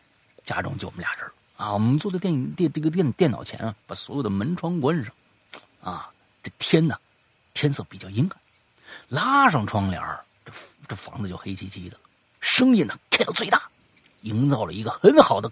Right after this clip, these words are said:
观影氛围。影片开始就是烧石油啊，然后就是主角那帮朋友们被诅咒了，一个个都遇上鬼了。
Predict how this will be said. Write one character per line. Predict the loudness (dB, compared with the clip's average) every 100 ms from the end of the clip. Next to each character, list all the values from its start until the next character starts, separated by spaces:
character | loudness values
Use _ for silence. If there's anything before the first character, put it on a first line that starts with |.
| 4
观 | 6 6
影 | 2
氛 | -4 -8
围。 | -8 -16 _ _ _ -20 -20 -20 -20 -20 _ _ _ _ _
影 | -8 -8 -8
片 | -4 -2 0
开 | 0 -2 0 2
始 | 2 -2 -6
就 | -8 -8
是 | -6
烧 | -6 -4 -6
石 | -6 -8 -8 -8
油 | -10 -12 -14 -14
啊， | -12 -14 -20 _ _ -16 -16 _ _ _
然 | -12 -8 -6
后 | -4 -2 -4
就 | -4
是 | -8
主 | -10 -10 -6 -4
角 | -2 -4 -6 -4
那 | -4 -4
帮 | -4 -4 -6
朋 | -6 -4
友 |
们 | -2 -2
被 | -4
诅 | -4 -8 -6
咒 | -6 -4
了， |
一 | -2 -2
个 | 2 2
个 | 4 2 2
都 |
遇 | 2 0
上 | 0 0
鬼 | -4 -8
了。 | -12 -10 -10